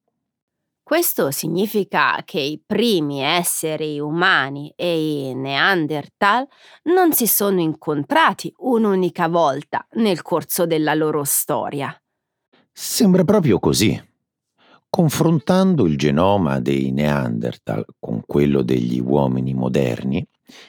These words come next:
Speaker 2: i ricercatori hanno scoperto che gli europei e gli asiatici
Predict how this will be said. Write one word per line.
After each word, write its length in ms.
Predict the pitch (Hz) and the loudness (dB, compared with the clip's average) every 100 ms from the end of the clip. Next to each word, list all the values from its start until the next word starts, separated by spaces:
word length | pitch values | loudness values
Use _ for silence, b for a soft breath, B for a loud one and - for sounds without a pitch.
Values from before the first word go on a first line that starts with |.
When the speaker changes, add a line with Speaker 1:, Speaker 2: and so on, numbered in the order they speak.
| B | B
Speaker 2:
i 120 | - 175 | 0 2
ricercatori 960 | 175 190 165 - 156 92 67 71 73 | 4 2 2 0 2 2 2 2 2
hanno 320 | 95 107 110 | 2 2 2
scoperto 760 | 113 - 143 170 165 - - 98 | 0 0 0 2 2 0 -2 -2
che 160 | - 90 | 2 2
gli 380 | 87 90 104 - | 2 2 0 0
europei 840 | 147 143 120 98 104 73 67 67 - | 2 4 4 2 2 2 2 -2 -2
e 100 | 73 | 0
gli 360 | 65 65 69 | 0 0 0
asiatici 840 | 65 64 76 58 - 67 - 67 | 0 2 0 0 -4 -6 -4 -4